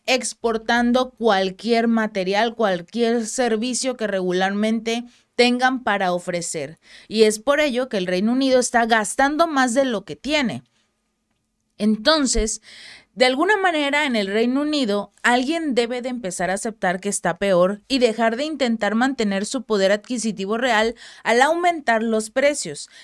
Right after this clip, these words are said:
ya sea con salarios más altos o transfiriendo los costos de energía a los clientes. Como quien dice, una tienda departamental tendría que aumentar los precios en general. Todos,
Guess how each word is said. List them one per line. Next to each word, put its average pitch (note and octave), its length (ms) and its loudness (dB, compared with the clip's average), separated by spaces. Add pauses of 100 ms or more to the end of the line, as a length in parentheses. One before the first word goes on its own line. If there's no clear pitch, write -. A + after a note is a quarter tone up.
ya C#4 280 2
sea F4 240 2
con F4 220 -4
salarios D4 520 0
más A3+ 440 4
altos C4+ 580 0
o B3+ 200 2
transfiriendo D4+ 800 -4
los D4+ 180 -4
costos B3 460 -6
de A#3 80 -4
energía A#3 640 -4 (340)
a G#3 160 2
los E3+ 320 0
clientes. B3+ 760 0 (240)
Como C4 300 2
quien D4+ 240 0
dice, G4 300 2 (480)
una F4+ 320 2
tienda D4+ 400 -2
departamental F#3 1040 -4 (360)
tendría C4 520 2
que D4 80 -4
aumentar A3 680 -2
los D4+ 280 -8
precios A3 580 -6
en A3 200 -4
general. G3 680 -4
Todos, D#4+ 640 0